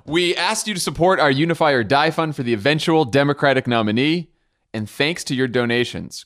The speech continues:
Crooked Media and Swing Left were able to send the Biden campaign over one million dollars this week to help them train organizers, run some ads, and get out the vote. Thank you, thank you, thank you. Helping the campaign reach more voters is one of the most important things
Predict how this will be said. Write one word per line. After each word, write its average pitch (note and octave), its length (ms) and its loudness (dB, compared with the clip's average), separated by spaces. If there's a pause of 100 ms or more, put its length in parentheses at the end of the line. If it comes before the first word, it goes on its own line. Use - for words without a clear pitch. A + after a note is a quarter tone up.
Crooked F#3 340 -2
Media D#3+ 320 0
and A2 140 -4
Swing D3 260 -4
Left B2+ 280 0
were B2 100 -4
able B2 240 0
to - 80 -10
send A#2+ 240 -4
the G#2 60 -4
Biden A#2+ 320 -4
campaign A2+ 560 -6 (260)
over A#2 320 -2
one D3+ 600 0 (180)
million F#3+ 640 -4
dollars F3+ 580 2
this A2+ 240 -8
week F#2+ 400 -8 (360)
to A#2+ 60 -2
help C3 220 0
them B2+ 140 -2
train G#3 280 2
organizers, B2 640 0
run E3+ 240 2
some C3 160 -2
ads, G#2 420 -2 (300)
and G2 160 -12
get G#2+ 140 2
out G2+ 160 0
the - 80 -8
vote. F#2+ 440 -2 (360)
Thank C#3+ 400 -2
you, D3 340 0
thank A#2+ 300 -4
you, A2 320 -4 (160)
thank A2 280 -4
you. G#2 180 -4
Helping C#3+ 280 0
the B2+ 60 -4
campaign A#2+ 440 -4
reach A2 220 -4
more A2 140 -2
voters G2+ 340 -2
is F#2+ 100 -10
one G#2 120 -4
of G2 80 -4
the G2 80 -4
most C3 440 0
important C#3 440 -6
things F#2+ 400 -10